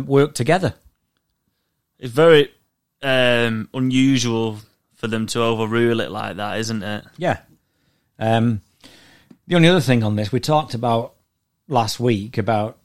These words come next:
Speaker 1: um, Richard Agar being under pressure at Leeds.
Speaker 2: Yeah.
Speaker 1: Um,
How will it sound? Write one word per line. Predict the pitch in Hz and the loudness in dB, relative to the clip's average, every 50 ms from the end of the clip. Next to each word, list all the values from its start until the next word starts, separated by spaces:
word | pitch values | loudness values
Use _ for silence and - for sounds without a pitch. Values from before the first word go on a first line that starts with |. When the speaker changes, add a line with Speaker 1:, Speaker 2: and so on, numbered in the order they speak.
| _ _ - | _ _ -6
Speaker 1:
um, | 113 104 104 104 101 101 98 98 98 101 - 95 101 113 117 120 120 | -6 -6 -4 -6 -8 -8 -10 -10 -12 -12 -14 -16 -18 -20 -20 -20 -20
Richard | 123 - - - 117 | -14 -10 -6 -2 0
Agar | 117 117 120 113 120 107 110 | 0 0 0 0 0 -2 -2
being | 104 123 117 107 | -2 -2 0 0
under | 107 104 104 | 0 -2 -2
pressure | - - 123 117 - - 135 | -4 -4 -4 -4 -4 -4 -6
at | 131 - | -6 -6
Leeds. | - 120 120 135 147 147 - - - - - - | -4 -4 -4 -4 -6 -8 -12 -16 -18 -18 -16 -10
Speaker 2:
Yeah. | 113 110 104 101 113 - - | -8 -8 -8 -8 -10 -10 -6
Speaker 1:
Um, | 120 120 120 120 120 120 123 123 123 117 | -4 -2 0 0 0 0 -2 -4 -4 -6